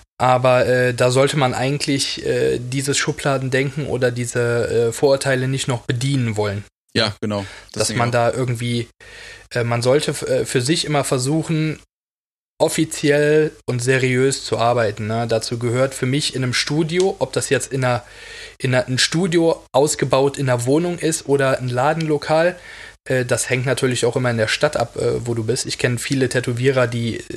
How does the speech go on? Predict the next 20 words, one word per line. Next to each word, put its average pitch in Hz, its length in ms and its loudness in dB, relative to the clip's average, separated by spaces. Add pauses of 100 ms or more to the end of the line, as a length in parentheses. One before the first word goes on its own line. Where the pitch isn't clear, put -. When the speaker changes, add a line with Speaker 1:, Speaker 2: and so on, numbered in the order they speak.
(120)
Speaker 1:
tätowieren 123 560 -2
in 131 140 -4
der 120 180 0
Wohnung, 160 400 2
aber 127 320 2
halt 131 240 -2
umgebaut 135 560 2
zu - 140 -6
einem 120 160 -2
Studio, 117 540 0
weil 117 120 4
es 113 120 0
einfach 123 340 -2
keine 120 220 -2
Ladenlokale 120 760 0
gibt 120 300 -4
in 117 120 -4
der 110 160 0
Stadt. - 380 -4 (1700)
Ähm, 117 460 0